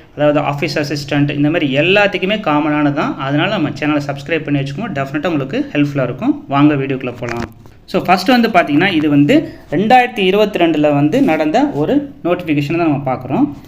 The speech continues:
இதுல இருந்து நம்ம சொல்ல போறோம், எப்போ நமக்கு எக்ஸாம் வந்து வரலாம் அப்படின்னு சொல்லிட்டு. ஃபர்ஸ்ட் வந்து பார்த்தீங்க அப்படின்னா வந்து, இவங்களுக்கு வந்துட்டு எப்போ நோட்டிஃபிகேஷன் வந்திருக்குன்னு பார்த்தீங்கன்னா, இருபத்தி நாலு ஏழு ரெண்டாயிரத்தி இருபத்தி ரெண்டுல வந்துட்டு இவங்களுக்கு வந்துட்டு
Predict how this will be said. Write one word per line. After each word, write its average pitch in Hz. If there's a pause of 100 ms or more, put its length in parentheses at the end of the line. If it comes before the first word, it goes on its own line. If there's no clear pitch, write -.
(280)
இதுல 208
இருந்து 214
நம்ம 196
சொல்ல 165 (100)
போறோம், 320 (120)
எப்போ 226 (160)
நமக்கு 226 (220)
எக்ஸாம் 170
வந்து 165 (120)
வரலாம் 147
அப்படின்னு 127
சொல்லிட்டு. 165 (600)
ஃபர்ஸ்ட் 208
வந்து 240
பார்த்தீங்க 175
அப்படின்னா 127
வந்து, 127 (500)
இவங்களுக்கு 208
வந்துட்டு 208 (100)
எப்போ 208
நோட்டிஃபிகேஷன் 202
வந்திருக்குன்னு 175
பார்த்தீங்கன்னா, 127 (720)
இருபத்தி 226
நாலு 208 (220)
ஏழு 170 (580)
ரெண்டாயிரத்தி 190
இருபத்தி 180
ரெண்டுல 135
வந்துட்டு 127 (120)
இவங்களுக்கு 147
வந்துட்டு 127